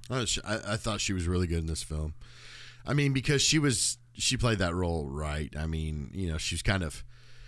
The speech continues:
she's smarter than she looks kind of thing, where she knew that he was up to something, and he, he was,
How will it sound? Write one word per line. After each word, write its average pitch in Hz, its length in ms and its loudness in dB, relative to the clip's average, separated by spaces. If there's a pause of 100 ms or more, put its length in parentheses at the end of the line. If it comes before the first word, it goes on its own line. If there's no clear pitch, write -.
(600)
she's 120 300 2 (200)
smarter 143 460 6
than 120 160 4
she 113 200 4
looks 123 420 4
kind 127 200 4
of 120 80 4
thing, 131 380 6
where 101 320 6 (360)
she - 260 4
knew 139 240 8
that 117 160 4
he 117 100 6
was 104 180 6
up 101 180 4
to 95 100 2
something, 95 400 2
and 92 300 2
he, 98 160 2
he 98 280 2
was, 90 300 0